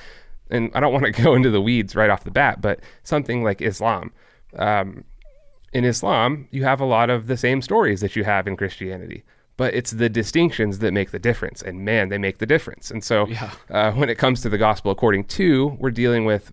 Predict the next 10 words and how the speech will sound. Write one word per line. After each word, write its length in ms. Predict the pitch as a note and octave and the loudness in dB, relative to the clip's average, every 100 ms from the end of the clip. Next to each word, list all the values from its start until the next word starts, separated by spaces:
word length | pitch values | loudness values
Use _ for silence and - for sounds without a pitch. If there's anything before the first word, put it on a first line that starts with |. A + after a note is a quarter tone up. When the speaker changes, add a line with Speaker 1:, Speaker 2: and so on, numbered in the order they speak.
| - | -20
Speaker 1:
pop 320 | - - B2 - | -6 0 0 0
culture, 460 | D#3+ F3 - F3 | 0 0 2 0
but 100 | C#3 | 0
we're 140 | A2 B2 | 0 2
also 280 | C3+ - | 2 0
dealing 280 | A#2+ B2+ B2+ | 0 2 2
with 100 | A#2 | 2
these 160 | B2+ A#2 | -2 -2
very 240 | D3+ D#3+ | 0 0
deep 540 | A#2 F#2+ A#2+ C3+ - | -2 -6 -4 -4 -4